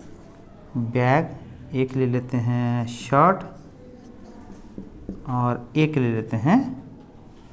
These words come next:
क्या लेंगे और, चलिए pant ले लेते हैं। हमारे पास तीन इसमें items हैं,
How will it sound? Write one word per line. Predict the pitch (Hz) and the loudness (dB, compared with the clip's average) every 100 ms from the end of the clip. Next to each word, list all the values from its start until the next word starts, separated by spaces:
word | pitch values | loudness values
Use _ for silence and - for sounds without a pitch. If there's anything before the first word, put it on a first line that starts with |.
| - | -6
क्या | 135 | 0
लेंगे | 131 135 151 | 2 4 6
और, | 175 214 - - - - - - - - - - | 4 2 -4 -14 -16 -16 -18 -18 -20 -20 -20 -8
चलिए | 131 110 - - | -6 -6 -8 -4
pant | 131 127 | -2 0
ले | 107 92 | 0 -4
लेते | 90 - 90 | -6 -8 -10
हैं। | 90 - - - - - - - - | -12 -14 -18 -18 -18 -18 -18 -18 -8
हमारे | 127 123 127 | 0 2 2
पास | 123 185 - - - - - - - - - - | 4 4 4 -6 -14 -20 -20 -20 -20 -20 -20 2
तीन | 143 143 139 | 6 6 4
इसमें | 117 131 160 185 160 | 2 -2 -2 -4 -6
items | 127 127 123 123 | -4 -2 -2 -2
हैं, | 135 | -4